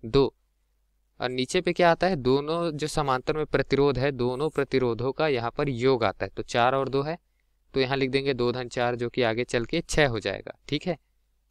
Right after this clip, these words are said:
तो इस तरीके से ये छः दशमलव सात सात का गुना दो से होगा और नीचे क्या आ जाएगा? छः। अब गुना भाग करेंगे तो हमारा एमीटर का पाठ्यांक क्या आ जाएगा?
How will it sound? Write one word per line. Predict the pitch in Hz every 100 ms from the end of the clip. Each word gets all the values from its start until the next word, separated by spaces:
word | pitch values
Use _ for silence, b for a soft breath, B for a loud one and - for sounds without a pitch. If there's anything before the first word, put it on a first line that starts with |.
| -
तो | -
इस | 147
तरीके | 170 156 160
से | -
ये | 160 160
छः | - 147
दशमलव | 151 147 143 143
सात | 139 131 135 -
सात | 135 127 -
का | 135
गुना | 120 120 123
दो | 107 123
से | 131 147
होगा | 135 131 151
और | 127
नीचे | 113 131
क्या | 127 135
आ | 117
जाएगा? | 110 101 98 -
छः। | - 139 160 _ _ _ _ _ _
अब | 117
गुना | 110 123 165
भाग | 147 156 -
करेंगे | 151 160 160 160 190
तो | - 151 135
हमारा | 135 127 127 165
एमीटर | 135 131 143 170
का | 170
पाठ्यांक | - 143 - 156 160
क्या | 160 160
आ |
जाएगा? | 156 156 151 165